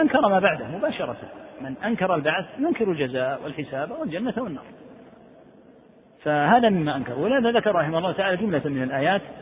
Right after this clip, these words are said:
كقوله تعالى: "أولئك الذين كفروا بآيات ربهم ولقائه"،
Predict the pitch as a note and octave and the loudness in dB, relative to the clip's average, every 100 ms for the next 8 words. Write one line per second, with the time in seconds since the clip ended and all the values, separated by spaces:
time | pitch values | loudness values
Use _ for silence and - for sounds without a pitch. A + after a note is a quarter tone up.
0 | - - - - F3 F#3 C#3 C3 A#2 A#2+ | -18 -20 -14 -4 0 2 2 0 -2 -2
1 | F3 F3 F3 D#3+ D#3+ D3 C#3 D3+ D3+ C#3 | -2 -2 -2 -4 -2 -2 -2 -2 -4 -2
2 | C3 C#3+ D3+ E3 F3 F3 F#3 A3 D4+ A3+ | -2 -2 -2 -2 -2 -4 0 0 0 4
3 | G#3 D3+ B2+ A2 | 4 4 0 0